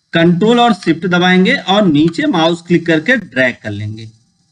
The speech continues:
Drag किया तो इसकी एक copy बन गई। अब हमें ऊपर वाले पे click करना है और फिर से इसकी एक copy तैयार करनी है और इसको इसके साथ जोड़ देना है। ये देखिए, हमने इसको जोड़ दिया और नीचे तक घसीट के लाके इसको हम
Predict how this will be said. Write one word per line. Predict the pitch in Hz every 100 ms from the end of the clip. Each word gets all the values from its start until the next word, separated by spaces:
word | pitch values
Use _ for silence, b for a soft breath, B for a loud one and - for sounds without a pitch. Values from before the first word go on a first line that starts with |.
| _ _ _ _ _ _ _ -
Drag | 117 147 185
किया | 185 240
तो | 240
इसकी | 190 -
एक | 214 185
copy | 156 165 170
बन | 185 190
गई। | 240
अब | 247 180
हमें | 185 226
ऊपर | 196 170 202
वाले | 202 202 214
पे | 226
click | - 175 -
करना | 170 185
है | 233
और | 233
फिर | - 170
से | - 220
इसकी | 185 - 175
एक | -
copy | 139 135 226 294 _ - - _ _
तैयार | 151 151 156 208
करनी | 214 202 208 214
है | 247 330 - _ _ -
और | 160 185 185
इसको | 180 - 247
इसके | 202 - 185
साथ | - 185 220
जोड़ | 139 127 110
देना | 104 104
है। | - _ _ _ _ _ _ _ _ _ _ _ -
ये | 135
देखिए, | 170 165 -
हमने | 165 156
इसको | 147 - 151
जोड़ | 127 127
दिया | 139 175
और | 196 190 202
नीचे | 185 185 214 240
तक | 247
घसीट | 180 147 156 156
के | 202
लाके | 185 135 127
इसको | 156 - 143
हम | 139 254 -